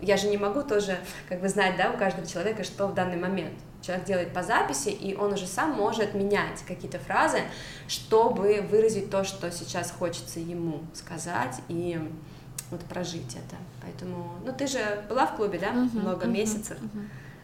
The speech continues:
Speaker 1: Расскажи, какие у тебя, какие у тебя результаты? Расскажешь?
Speaker 2: Ну, я не скажу, что я <laughs> делала, делала это регулярно, но в момент волнений, в момент сильного стресса какого-то, каких-то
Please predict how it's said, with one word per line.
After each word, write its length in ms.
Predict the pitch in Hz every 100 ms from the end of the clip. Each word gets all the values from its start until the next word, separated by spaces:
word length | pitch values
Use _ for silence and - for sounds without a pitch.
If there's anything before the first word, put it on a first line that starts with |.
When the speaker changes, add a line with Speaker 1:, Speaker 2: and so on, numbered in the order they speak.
| - -
Speaker 1:
Расскажи, 400 | 185 208 196 180
какие 300 | 180 202 185
у 40 |
тебя, 480 | 185 175 175 170 180 -
какие 240 | 208 226 233
у 40 |
тебя 200 | - 190
результаты? 420 | 175 180 190 170 - - - -
Расскажешь? 560 | 185 - 247 392 220 - - - - - - - - - - - - - - - - - - -
Speaker 2:
Ну, 800 | - 214 226 247 247 240 226 214 -
я 180 | 196
не 140 | 214 220
скажу, 340 | - 240 233
что 220 | 262 -
я 160 | 202 185
<laughs> 0 |
делала, 580 | - 277 262 240 226 269
делала 420 | 208 214 240 220
это 240 | 190 190 196
регулярно, 680 | 196 196 190 202 302 254
но 140 | 185 196
в 40 |
момент 420 | 196 196 208 202
волнений, 400 | 190 196 196 339
в 60 | 285
момент 580 | 180 190 196 185 - 160
сильного 540 | - - 247 196 180
стресса 540 | - - 220 302 -
какого-то, 420 | - 220 185 151 -
каких-то 380 | 185 - -